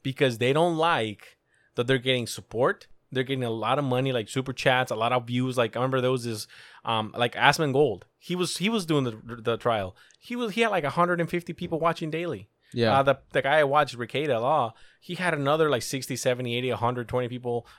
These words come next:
Speaker 1: a hundred thousand people watching the same at, the, at, you know, at times.
Speaker 2: Uh-huh.
Speaker 1: You know,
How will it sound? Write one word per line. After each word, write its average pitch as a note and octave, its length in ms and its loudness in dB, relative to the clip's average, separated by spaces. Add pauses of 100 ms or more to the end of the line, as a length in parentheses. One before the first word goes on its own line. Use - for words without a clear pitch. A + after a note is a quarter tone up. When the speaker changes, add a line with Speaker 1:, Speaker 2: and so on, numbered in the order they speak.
Speaker 1:
a A2 80 -4
hundred B2+ 180 2
thousand B2+ 280 2
people A#2+ 260 -6
watching A#2+ 300 -2
the B2 40 -6
same D#3+ 240 -4
at, C3+ 120 -4
the, C3+ 140 -8
at, B2 140 -2 (140)
you C#3 80 -4
know, B2 140 0
at A#2 100 -2
times. F3 460 -6 (260)
Speaker 2:
Uh-huh. A#2+ 260 2 (100)
Speaker 1:
You D3+ 120 -2
know, D#3 120 2